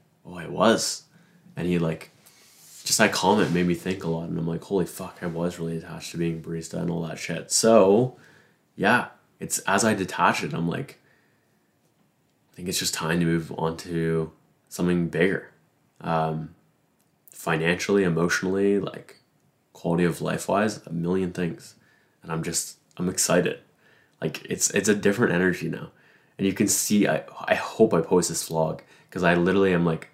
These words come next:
cr-, I go from, like, shock to crying to hope to, like, excitement.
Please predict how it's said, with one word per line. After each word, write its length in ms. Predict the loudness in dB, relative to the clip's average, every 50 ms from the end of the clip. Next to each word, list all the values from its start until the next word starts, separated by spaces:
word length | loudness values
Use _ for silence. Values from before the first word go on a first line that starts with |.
| _ _ _
cr-, 260 | -16 -16 -14 -14 -14 -6 0
I 100 | 0 2
go 100 | 2 2
from, 160 | -2 -2 -2
like, 140 | -2 -2 -2
shock 540 | -2 -2 0 2 2 2 2 2 0 -2 -8 -16 -20 -20 -20 _ -12
to 100 | -10 -10
crying 760 | -8 -8 -8 -4 0 2 2 2 2 0 0 0 -2 -2 -4 -8 -16 -20 -20 _ _ _ -12
to 600 | -10 -4 0 4 6 6 8 8 6 4 2 0 -8 _ _ _ _ _ _ _ _ _ _ _ _ _ _ _ _ _ _ _ _
hope 460 | -8 0 6 8 8 8 8 6 0 -14 _ _ _ -12
to, 140 | -8 -4 0
like, 340 | 2 4 4 2 2 -2 -12 _ _ _ _ _ _ _ _ _ _ _ -12
excitement. 680 | -4 -2 0 2 4 6 6 6 4 2 -4 -12 -16